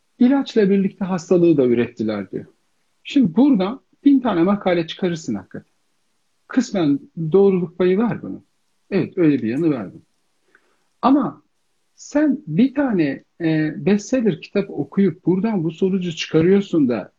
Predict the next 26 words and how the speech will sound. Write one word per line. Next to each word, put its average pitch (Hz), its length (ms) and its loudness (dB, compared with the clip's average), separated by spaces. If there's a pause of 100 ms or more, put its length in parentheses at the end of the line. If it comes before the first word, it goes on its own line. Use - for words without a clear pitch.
(560)
beş 240 280 2
sene 208 280 0
ihtisas 208 520 -2
yapan 170 320 -2
insanlar 165 580 -2
bu 160 80 -4
kitabı 165 320 -2
okumuyor 226 460 2
mu 120 120 0
zannediyorsun? 107 600 -8 (2500)
Şimdi 151 480 0 (720)
evet, 202 380 2
bir 156 420 0
doğrun 185 440 4 (100)
öbür 220 320 2
tarafta 190 640 -4 (120)
kalkıp 190 500 -6
diyor 285 180 -4
ki 180 100 -4
ya 147 280 -2
depresyon 151 640 -4
diye 151 120 2
gerçek 107 500 -2
bir 127 40 -6
hastalık 123 540 -4
var. - 260 -10